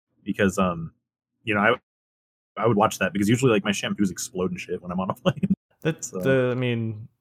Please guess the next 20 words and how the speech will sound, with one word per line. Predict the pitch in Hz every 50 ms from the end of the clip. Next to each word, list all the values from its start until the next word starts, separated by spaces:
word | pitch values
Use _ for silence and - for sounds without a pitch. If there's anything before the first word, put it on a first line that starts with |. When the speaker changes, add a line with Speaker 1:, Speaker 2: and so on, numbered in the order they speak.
| - -
Speaker 2:
the | - - - 101 98 104
plane | 90 - - - 110 107 117 113 107
should | - - 104 92 90
be | 101 90
pressurized | - 101 95 92 - 110 98 92 92 92 87 -
in | 101 92
the | 87
luggage | 85 90 98 98 101 85 -
hold | 95 87 90 87 -
to | -
prevent | 82 90 87 87 90 92 -
that | 90 85 82
from | - - 87
happening, | 87 85 92 - 90 85 82 85
as | 82
far | - - 92 87
as | 87 85 87
I'm | 85 87 95
aware | 92 80 78 78 80
of. | 82 90 95